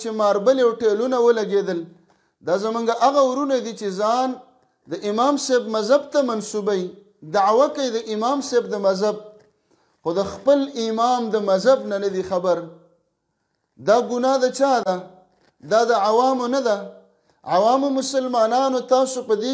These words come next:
کې نه یئ ګناهګار چې تاسو کم قبرونه پاخه جوړ کړي دي، بلکې ستاسو مولیان به ګناهګاري چې تاسو ته د خپل امام مذهب نه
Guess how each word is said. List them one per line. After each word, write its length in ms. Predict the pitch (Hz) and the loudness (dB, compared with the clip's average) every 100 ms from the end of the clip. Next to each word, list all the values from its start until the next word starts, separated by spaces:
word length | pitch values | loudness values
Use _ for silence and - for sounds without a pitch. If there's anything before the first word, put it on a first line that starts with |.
| 262 | -4
کې 80 | 240 | 0
نه 60 | 277 294 | 2 2
یئ 100 | 262 | 0
ګناهګار 520 | 220 226 202 196 185 175 - - _ _ _ _ _ | 0 -2 0 2 2 2 -4 -18 _ _ _ _ _
چې 80 | 175 185 | -12 -2
تاسو 300 | 240 262 262 262 | 2 2 0 -2
کم 140 | 254 240 240 | -2 -2 -2
قبرونه 400 | 226 202 269 269 262 | -2 0 0 2 2
پاخه 280 | 240 220 233 277 | 4 2 0 -4
جوړ 140 | 247 220 226 | -2 -4 -4
کړي 200 | 226 202 | -2 -2
دي، 120 | 185 165 - _ _ _ 139 | -4 -6 -12 _ _ _ -6
بلکې 480 | 170 277 285 247 233 | 2 2 2 -4 -6
ستاسو 480 | - 240 262 269 262 233 | -4 0 0 0 -4 -4
مولیان 440 | 233 240 285 269 233 | -2 2 2 2 2
به 80 | 220 | 0
ګناهګاري 680 | 226 220 202 202 226 214 185 - - _ _ _ _ | 0 -4 -2 2 2 2 -2 -8 -16 _ _ _ _
چې 60 | 165 165 | -14 -2
تاسو 280 | 214 240 247 233 | 0 0 -4 0
ته 120 | 220 | 2
د 100 | 202 - | 2 -2
خپل 260 | 233 233 240 208 | -4 -4 -4 -6
امام 360 | 196 214 233 214 | -2 0 0 0
مذهب 360 | 190 185 285 262 | 0 2 2 2
نه 60 | 247 | 0